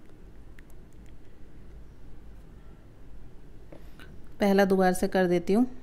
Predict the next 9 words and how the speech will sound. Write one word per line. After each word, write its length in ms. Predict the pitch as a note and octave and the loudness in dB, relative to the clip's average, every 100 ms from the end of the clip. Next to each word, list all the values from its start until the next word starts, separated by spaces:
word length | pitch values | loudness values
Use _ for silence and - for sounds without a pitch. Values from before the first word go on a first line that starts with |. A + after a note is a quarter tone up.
| - - - - - - - - - - | -10 -10 -12 -12 -12 -14 -14 -14 -14 2
तीन 240 | G#3 A3 G#3+ | 10 12 12
सही 460 | G#3 G3 G#3 B3 - - - | 8 8 8 4 2 -10 -6
छः 280 | - G3 F3+ | 4 6 8
बटे 380 | F3 F3 F#3+ A3 D4+ - | 6 4 6 6 4 -2
सात, 560 | - - E3 C#3 - - - - - - - - | -2 2 4 2 0 -2 -2 -6 -14 -16 -2 6
तो 60 | |
ये 200 | G3 F#3+ | 8 10
हो 200 | G3 F3+ | 10 8
गया 320 | F3 F#3+ A3+ | 8 6 8